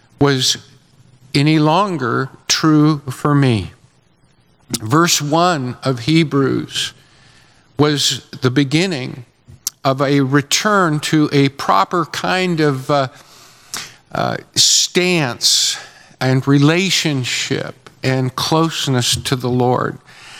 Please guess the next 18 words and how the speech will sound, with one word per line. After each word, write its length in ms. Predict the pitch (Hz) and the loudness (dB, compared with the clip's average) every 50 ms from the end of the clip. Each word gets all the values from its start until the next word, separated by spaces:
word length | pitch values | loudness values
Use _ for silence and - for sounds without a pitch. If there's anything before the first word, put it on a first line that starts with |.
| - - - - - - | -14 -12 -10 -10 -8 -2
For 220 | - 180 185 185 180 | 0 2 4 4 4
it 60 | 175 | 4
is 260 | 190 185 147 - 151 | 4 2 2 0 0
there 280 | 156 185 190 196 202 190 | 0 0 2 2 2 2
that 260 | 175 180 165 - - - - - _ _ _ _ - | 0 0 -2 -4 -8 -16 -20 -20 _ _ _ _ 2
we're 180 | 151 170 170 | 2 2 2
told 680 | - - - 214 214 226 220 208 180 170 175 165 135 | 2 0 0 0 2 2 2 2 2 0 -2 -2 -2
that 360 | 135 160 156 156 147 - - - - - _ - | -2 0 0 0 -4 -6 -10 -18 -20 -16 _ -10
faith 880 | - - - 254 285 285 226 165 139 135 175 180 - - - - - - _ _ _ _ _ _ _ _ | -4 -2 0 0 2 2 2 2 2 2 0 -2 -4 -10 -12 -14 -16 -18 _ _ _ _ _ _ _ _
is 380 | 165 196 220 220 202 - - - | 2 2 2 2 0 -2 -2 -2
the 220 | - 185 180 170 | 0 2 2 4
assurance, 720 | 160 - - - - 240 233 220 190 160 143 131 - - | 2 2 0 0 0 2 2 4 4 2 2 0 -2 -2
the 120 | - - | -2 -2
conviction 1160 | 151 - - 165 165 151 139 147 151 220 247 - - - - - - 156 139 127 113 101 - - - - - - _ | -2 0 2 2 2 2 0 0 0 0 0 0 0 -2 0 0 0 0 -2 -2 -4 -8 -10 -10 -12 -16 -20 -8 _
of 240 | - 151 156 143 135 | 0 0 0 -2 -6
things 440 | - - 202 196 190 180 170 - - | -6 -4 -2 -2 -2 -2 -2 -2 -4
hoped 560 | - - - 202 196 - - _ _ _ _ | -4 -2 -2 -2 -2 -4 -8 _ _ _ _
for 380 | - 147 127 107 95 - - | 0 2 2 0 -2 -4 -6